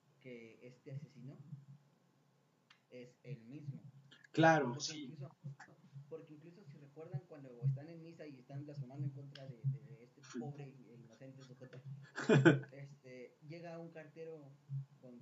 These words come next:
Speaker 1: su cartita y lo ha confesado, ya lo detuvieron y todo, y cuando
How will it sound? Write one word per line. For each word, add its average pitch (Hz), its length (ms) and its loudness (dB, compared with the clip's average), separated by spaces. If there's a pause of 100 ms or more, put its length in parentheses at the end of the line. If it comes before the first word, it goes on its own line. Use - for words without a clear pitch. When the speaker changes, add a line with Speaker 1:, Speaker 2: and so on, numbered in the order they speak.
(460)
Speaker 1:
su 117 360 -18
cartita 120 420 -14
y 113 100 -16 (360)
lo 165 100 -10
ha 185 80 -14
confesado, 185 480 -6
ya 185 80 -10
lo 185 80 -12
detuvieron 170 320 -12
y 147 60 -12
todo, 160 140 -10
y 147 40 -12
cuando 120 320 -10